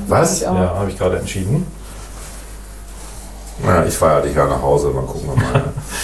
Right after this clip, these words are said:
Speaker 3: <laughs>
Speaker 1: wie schnell ich dann losfahre.
Speaker 3: Können wir auch noch so eine Kugel machen einfach?
Speaker 2: Ja, machen wir einfach, wie man das immer so macht, am Ende, bob, eine große Kugel.
Speaker 3: Naja, noch eine.
Speaker 1: Da schreiben wir drauf, es gibt nur einen Planeten.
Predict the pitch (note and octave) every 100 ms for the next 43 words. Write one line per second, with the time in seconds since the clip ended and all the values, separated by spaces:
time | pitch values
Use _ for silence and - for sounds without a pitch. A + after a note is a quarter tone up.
0 | - - - - - - - - D#2 D#2
1 | D#2 D2+ C#2+ - - C#2 C#2+ - G#2+ A#2+
2 | A#2 - G#2 - C#3+ E3 F#3 F3+ F#3+ G3
3 | F#3 G3 A#3 - - - C4 B3+ A3 A#3+
4 | C#4+ A3 C4+ A#3+ A3 A3+ D#4 C#4 C4+ C#4
5 | E4+ C#4+ B3+ D4 D#4 A3+ - C#4+ D4 B3
6 | B3+ G3+ F#3 F3+ - G#3+ G#3 G#3 G#3+ G#3+
7 | F#3 - G3+ F#3+ F3+ F3+ - - - -
8 | - - - - F#2+ F#2 F2 F2 F2+ -
9 | G#2 A2 - F2 E2+ D#2+ - - - -
10 | - B1 - C2+ B2 B2+ B2+ - C#3 A#2+
11 | A#2 - -